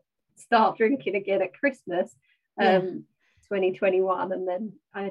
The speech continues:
Speaker 1: didn't, obviously. So
Speaker 2: Yeah.
Speaker 1: yeah, here we are now, some sort of nine, ten months later, um, and still going strong and still loving it, really. So
Speaker 2: Oh, wow.
Speaker 1: yeah.
Speaker 2: That's
Speaker 1: Very exciting.
Speaker 2: amazing.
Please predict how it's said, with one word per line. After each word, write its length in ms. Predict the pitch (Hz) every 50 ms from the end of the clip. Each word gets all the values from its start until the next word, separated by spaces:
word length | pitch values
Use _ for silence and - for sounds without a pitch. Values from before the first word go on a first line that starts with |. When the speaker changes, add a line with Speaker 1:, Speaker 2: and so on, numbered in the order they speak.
| 190 -
Speaker 1:
didn't, 280 | 233 262 220 - - -
obviously. 480 | 170 175 185 185 - - 180 170 175
So 320 | - - 196 185 190 185 190 _ _ _ _ _ _ -
Speaker 2:
Yeah. 280 | 190 180 180 190 208 226
Speaker 1:
yeah, 140 | 269 - -
here 240 | 185 220 226 220
we 120 | 214 214 220
are 180 | 208 202 196
now, 320 | 202 208 202 196 185 196 196
some 420 | - - 202 190 190 190 196 190
sort 280 | - - - - 185 190
of 60 | 208
nine, 240 | 202 196 190 185 185
ten 240 | - - 190 190 190
months 300 | 185 175 - 143 - -
later, 540 | 196 190 196 196 - - - - 196 - - _ _ _ _ _ _ _ _ - - -
um, 640 | 208 196 196 190 190 196 196 196 202 202 196 196 - _ -
and 400 | 226 214 208 202 202 202 196 - - _ _
still 280 | - - - 214 214
going 280 | 208 214 208 202 196 196
strong 360 | - - - 214 208 208 208
and 140 | 202 208 -
still 460 | - - 208 208 196 196 196 196 - _ _ _ _
loving 300 | 202 208 233 277 311 262
it, 140 | - - -
really. 400 | - 180 185 180 190 220 277 269 - _
So 220 | - 196 202 185 196
Speaker 2:
Oh, 240 | 214 220 214 202 175 165
wow. 340 | 202 208 214 220 196 185 175 170 _ _ _ _ _ _ _ -
Speaker 1:
yeah. 320 | 240 277 294 262 180 170 160 - _ _ _ _ _ _ _ _ -
Speaker 2:
That's 160 | 214 208 208
Speaker 1:
Very 140 | 208 220 202
exciting. 260 | 196 196 226 302 349
Speaker 2:
amazing. 560 | 311 226 220 190 180 170 170 170 175 180 165